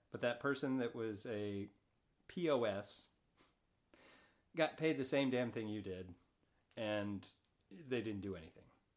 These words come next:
And it was so frustrating. And you're like, "Why does this happen? The world's not fair." Well, of course the world's not fair, right?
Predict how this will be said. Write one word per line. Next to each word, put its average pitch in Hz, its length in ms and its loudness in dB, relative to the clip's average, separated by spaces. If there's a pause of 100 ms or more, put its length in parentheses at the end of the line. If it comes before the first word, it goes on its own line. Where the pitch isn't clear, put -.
(280)
And 139 80 2
it 156 40 6
was 185 180 4
so 220 180 10
frustrating. 160 640 2 (240)
And 131 100 -4
you're 131 120 4
like, 123 180 4
"Why 135 340 6
does 143 160 2
this 123 140 0
happen? 123 300 4
The 113 80 0
world's 104 300 -2
not 92 200 -8
fair." - 180 -14
Well, 123 140 -2
of 120 140 -6
course - 180 -4
the 98 60 -12
world's 87 280 -14
not - 200 -16
fair, - 180 -14 (380)
right? 101 180 -6